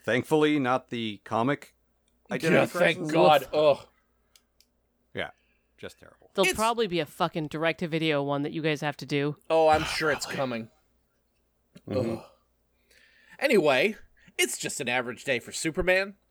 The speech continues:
Speaker 2: Saving children from power lines, stopping bank robbers, rescuing mild-mannered news reporter Clark Kent from a car crash. Wait, what? Saving children from power lines?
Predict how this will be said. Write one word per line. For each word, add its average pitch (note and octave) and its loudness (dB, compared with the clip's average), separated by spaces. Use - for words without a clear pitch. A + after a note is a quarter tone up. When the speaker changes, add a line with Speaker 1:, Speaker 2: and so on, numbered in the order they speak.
Speaker 2:
Saving F#2+ -8
children A#2 -6
from A2 -12
power B2 0
lines, B2+ -4
stopping G#2+ -6
bank A2 -4
robbers, A#2 -6
rescuing A#2+ -6
mild-mannered A#2 -4
news A#2+ -10
reporter A#2+ -4
Clark - -8
Kent C3 -8
from A#2 -12
a G#2 -8
car B2 -4
crash. C#3 -2
Wait, C3 -4
what? B2 -6
Saving A3+ 2
children A3 2
from D#3 -12
power G#3+ 6
lines? B2+ -4